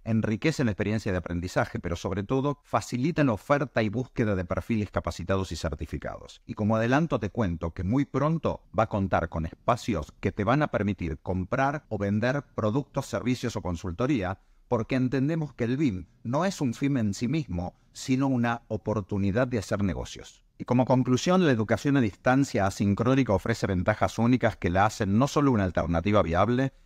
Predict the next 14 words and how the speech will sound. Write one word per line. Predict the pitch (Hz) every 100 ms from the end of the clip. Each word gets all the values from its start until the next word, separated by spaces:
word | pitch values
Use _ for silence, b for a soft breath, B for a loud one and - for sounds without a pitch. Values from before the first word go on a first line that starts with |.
| -
sino | - 95
en | 101
muchos | 117 135 110
casos | - 113 113
la | 98
opción | 87 - 90
preferida. | 87 78 80 76 - - -
Únete | 156 175 135
a |
nosotros | 110 107 110 - 80
en | 80
la | 78
bimet | 85 120 113
Platform | - 107 123 - 143